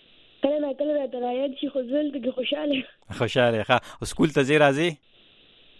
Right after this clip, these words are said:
Speaker 1: او جی، ځم.
Speaker 2: ښه، میساچوسټ کې سکول کې خوشاله وې که نه اوس نیوجرسي کې خوشاله یې؟
Speaker 1: هلته خو به ډېر خوشاله وم، ځکه چې هلته مې ملګري ښه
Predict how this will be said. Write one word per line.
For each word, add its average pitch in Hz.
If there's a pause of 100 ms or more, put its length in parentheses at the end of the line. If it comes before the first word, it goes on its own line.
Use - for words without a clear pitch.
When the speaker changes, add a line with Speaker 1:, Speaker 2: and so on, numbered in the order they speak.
Speaker 1:
او 277
جی، 254
ځم. 302 (420)
Speaker 2:
ښه، 123
میساچوسټ 123
کې 160
سکول 151
کې 156
خوشاله 147
وې 131
که 117
نه 123
اوس 127
نیوجرسي 123
کې 117
خوشاله 98
یې؟ 85 (1600)
Speaker 1:
هلته 320
خو 285
به 262
ډېر 320
خوشاله 330
وم، 302
ځکه 330
چې 277
هلته 294
مې 294
ملګري 277 (160)
ښه 277